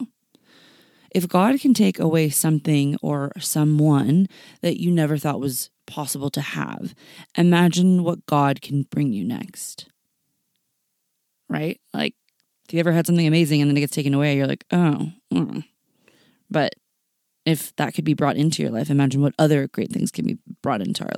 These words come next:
lives. I really think that when disappointment eats away, we have to persevere and believe God.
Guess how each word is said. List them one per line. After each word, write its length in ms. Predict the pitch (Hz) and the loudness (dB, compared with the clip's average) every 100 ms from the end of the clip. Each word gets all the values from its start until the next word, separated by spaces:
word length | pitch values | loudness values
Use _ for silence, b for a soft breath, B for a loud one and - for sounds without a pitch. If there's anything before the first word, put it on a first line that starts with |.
| - | -10
lives. 280 | - - - _ _ _ _ _ _ _ _ _ _ B B B B B B B | -12 -12 -14 _ _ _ _ _ _ _ _ _ _ B B B B B B B
I 60 | 185 | 4
really 240 | 196 202 | 6 6
think 160 | 202 190 | 4 2
that 120 | 196 | 2
when 280 | 175 160 156 _ - | 4 4 2 _ -2
disappointment 760 | 180 170 165 160 151 175 196 - - | 0 2 0 0 2 2 2 -4 -6
eats 240 | 165 - | -4 -2
away, 500 | 151 143 135 196 226 - - | -2 -2 -2 -2 -4 -10 -10
we 180 | 170 165 | -2 0
have 140 | 160 | 0
to 120 | - - | -6 -10
persevere 640 | - 160 147 147 135 180 - | -6 -6 -4 -4 -2 -4 -2
and 140 | 165 151 | 0 0
believe 340 | 143 147 143 | -2 -4 -6
God. 360 | - - - | -8 -10 -14